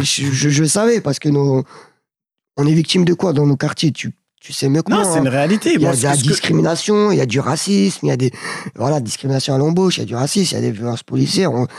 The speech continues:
Speaker 1: moi, premier contrôle, j'avais onze ans, euh, Agra, tu vois, c'est, donc, euh, forcément, euh, il y avait des choses à, il y avait des choses à dénoncer. C'est pas comme s'il y avait rien à dénoncer dans nos quartiers. Il y a, il y a énormément de choses à dénoncer. Et moi, pour moi, me retrouver dans,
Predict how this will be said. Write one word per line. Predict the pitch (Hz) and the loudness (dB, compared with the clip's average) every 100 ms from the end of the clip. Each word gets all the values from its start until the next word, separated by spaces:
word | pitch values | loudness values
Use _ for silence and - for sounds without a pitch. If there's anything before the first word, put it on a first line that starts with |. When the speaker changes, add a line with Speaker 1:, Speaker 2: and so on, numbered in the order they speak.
| - - _ | -18 -20 _
Speaker 1:
moi, | 131 135 120 | -2 0 -2
premier | - 135 135 | -4 0 0
contrôle, | 135 131 - 143 | 0 -4 0 0
j'avais | 131 117 113 - | 0 0 -2 -2
onze | 143 139 131 | -2 0 0
ans, | 165 110 | 0 -2
euh, | 101 92 90 - 127 | -4 -6 -8 -10 -4
Agra, | 123 160 180 | 0 0 0
tu | 165 - | -4 -4
vois, | 160 170 | -2 -2
c'est, | 113 120 123 | -4 -4 -4
donc, | 120 120 - | -2 -6 -4
euh, | 139 - - - - | -8 -8 -16 -16 -16
forcément, | - 143 - 165 175 202 156 | -6 -4 0 0 2 2 2
euh, | 139 131 - - - - - - _ | 2 0 -2 -16 -20 -20 -20 -20 _
il | 151 | 0
y | |
avait | 156 180 | 2 4
des | 160 | 2
choses | 160 156 131 | 2 2 2
à, | 123 _ _ | -2 _ _
il | 139 | 0
y | |
avait | 165 | 2
des | 151 | 2
choses | 135 151 | 2 2
à | 135 | 2
dénoncer. | 127 120 120 131 110 98 | 2 0 -2 -2 -4 -4
C'est | 117 | -6
pas | 139 | -4
comme | 131 127 | -2 -2
s'il | 139 | 0
y | |
avait | 127 127 | 0 2
rien | 127 | 0
à | 127 | 0
dénoncer | 127 135 143 | 2 2 2
dans | 160 | 2
nos | 139 131 | 2 0
quartiers. | 147 - 160 | -4 -2 0
Il | |
y | 123 | 2
a, | 113 | 0
il | |
y | 110 | 0
a | 117 - | -4 0
énormément | 156 143 139 135 135 139 | 4 4 2 2 2 0
de | 123 | 0
choses | 127 147 | -2 -2
à | 135 | 0
dénoncer. | 120 120 139 160 | 0 0 0 0
Et | |
moi, | 127 139 | 0 -2
pour | - 131 | -4 -4
moi, | 139 | -2
me | 139 | -2
retrouver | 123 117 - 131 135 | -2 -6 -8 -4 -4
dans, | 117 110 | -4 -8